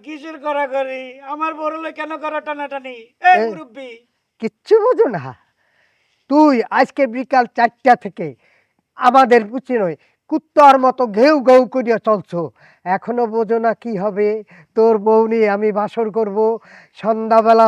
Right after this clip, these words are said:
Speaker 2: হয়ে গেছে, গেট আউট, আমাকে ডিস্টার্ব করিস না।
Speaker 1: উর্মি, ভুল করিস না, বয়স্ক লোক, নব্বই বছর বয়স হয়েছে, আগামীকাল বাঁচবো কিনা সন্দেহ আছে। তুই বিধবা হয়ে যাবি, দরকার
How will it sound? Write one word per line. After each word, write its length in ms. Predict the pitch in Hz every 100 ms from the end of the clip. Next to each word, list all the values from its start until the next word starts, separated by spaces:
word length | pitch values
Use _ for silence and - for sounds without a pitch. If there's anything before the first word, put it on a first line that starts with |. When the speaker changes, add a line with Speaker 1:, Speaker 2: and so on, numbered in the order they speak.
| 202
Speaker 2:
হয়ে 200 | 226 226
গেছে, 260 | 226 214 233 233 226 _ _ _ _
গেট 180 | 151 170 392
আউট, 220 | 240 240 220 _ _ 190
আমাকে 220 | 220 196 214
ডিস্টার্ব 420 | 220 - - 208 208
করিস 240 | 190 175 - -
না। 80 | 139 117 -
Speaker 1:
উর্মি, 240 | 226 247 226 190
ভুল 120 | 208 277
করিস 200 | 294 302 -
না, 80 | 277 240 214
বয়স্ক 280 | 240 285 - 330 311
লোক, 180 | 269 214 _ _ _
নব্বই 280 | 202 262 269 294
বছর 160 | 294 311
বয়স 180 | 294 285
হয়েছে, 200 | 294 262 247 240
আগামীকাল 360 | 240 277 285 285 277
বাঁচবো 200 | 269 277 269
কিনা 140 | 311 285
সন্দেহ 240 | 285 277 277
আছে। 180 | 196 466 220 - - - - -
তুই 100 | 285
বিধবা 260 | 311 320 330
হয়ে 140 | 330 302
যাবি, 180 | 302 294 294
দরকার 240 | 302 311